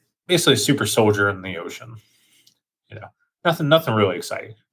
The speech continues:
Uh, Aquaman's last appearance in More Fun Comics was in issue one oh six, and he was then moved along with Superboy and Green Arrow to Adventure Comics,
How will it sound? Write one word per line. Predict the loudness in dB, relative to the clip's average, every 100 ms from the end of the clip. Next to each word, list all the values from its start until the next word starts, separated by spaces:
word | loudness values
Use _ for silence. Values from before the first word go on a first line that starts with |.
| _ _ _ _ _ _ _ _ _ -10
Uh, | -8 -6 0
Aquaman's | 2 2 2 2 2
last | 2 2 2 0
appearance | -4 -2 0 0 -2
in | -6
More | -2 2 2
Fun | 2 -2 -2
Comics | -4 -4 -6 -10 -12 -18 _ _ _ _ -2
was | 0 0
in | -2
issue | -4 0 0
one | 2 2
oh | 2
six, | 0 0 0 0 -6 -12 -16 _ _ _ _
and | -4
he | -2
was | -4 2
then | 2 4 2
moved | 4 4
along | 2 4 4 4 2
with | -2
Superboy | -2 -2 -4 -4 -2 2 4 4 2 -2 _ _ _ -8
and | -6 -4
Green | -2 -2
Arrow | 0 2 4 4 2
to | 2 2
Adventure | 2 2 0 0 -2
Comics, | -4 -8 -10 -12 -10 -12